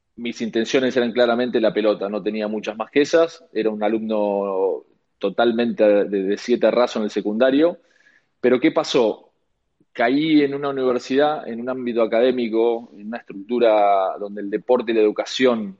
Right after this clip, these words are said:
este, convivían y estaba todo armado para que así sea. Fui a las primeras clases para ver de qué se trataba y ahí es donde me explotó la cabeza y descubrí un mundo nuevo y, y donde todo el goteo que yo había tenido en mi casa,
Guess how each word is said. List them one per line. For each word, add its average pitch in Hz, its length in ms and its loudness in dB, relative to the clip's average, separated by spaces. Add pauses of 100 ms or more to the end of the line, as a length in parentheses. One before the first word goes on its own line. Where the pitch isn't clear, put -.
(140)
este, 90 760 -8
convivían 113 600 2
y 107 40 0
estaba 110 360 0
todo 117 120 2
armado 117 300 0
para 107 160 -2
que 107 100 -6
así 120 200 -8
sea. 135 380 2 (1800)
Fui 143 240 0
a 151 60 6
las 139 160 2
primeras 139 440 0
clases 165 560 -2
para 113 220 -2
ver 127 140 -2
de 120 140 -6
qué 135 80 -8
se 120 160 -6
trataba 127 560 0
y 117 100 -4
ahí 113 140 -2
es 131 60 -4
donde 117 220 -6
me 104 100 -10
explotó 104 420 -4
la 120 120 0
cabeza 120 460 0
y 113 100 -2
descubrí 104 920 -4
un 107 180 -20
mundo 110 320 -6
nuevo 120 720 4
y, 101 280 -12
y 104 60 -8
donde 107 320 -4
todo 165 260 2
el 151 120 6
goteo 135 720 2 (100)
que 104 100 -8
yo 120 140 -2
había 127 160 0
tenido 123 240 -4
en 120 60 -6
mi 107 100 -8
casa, 135 440 -2